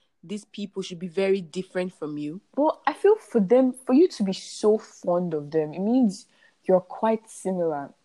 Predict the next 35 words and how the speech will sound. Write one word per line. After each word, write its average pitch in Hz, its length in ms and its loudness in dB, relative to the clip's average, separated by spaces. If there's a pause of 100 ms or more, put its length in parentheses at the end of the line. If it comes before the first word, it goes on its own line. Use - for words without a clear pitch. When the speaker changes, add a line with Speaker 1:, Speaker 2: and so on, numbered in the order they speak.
(140)
Speaker 2:
in 175 100 -2
a 180 100 2
lot 190 300 4
of 156 160 -4
ways. 151 720 -2 (540)
It 202 80 2
means 233 300 4
that 185 280 2
you 220 120 0
Speaker 1:
Yeah. - 60 0
Speaker 2:
guys 202 440 2
share 196 500 0 (340)
Speaker 1:
Yeah. 202 140 2
Speaker 2:
a - 60 -
lot 208 320 0
of 185 120 -4
things 185 300 -4
in 165 140 -6
common. 156 600 -6 (280)
For 175 80 0
you 208 80 2
guys 196 300 2
to, 180 100 -2
like, 165 280 -2 (720)
love 180 300 2
spending 175 640 -2
time 160 300 -8
with - 160 -14
each 160 160 -6
other, 151 160 -2
it 147 60 -8
means 185 260 -4
you 175 100 -4
guys 160 400 0 (880)
have 190 120 2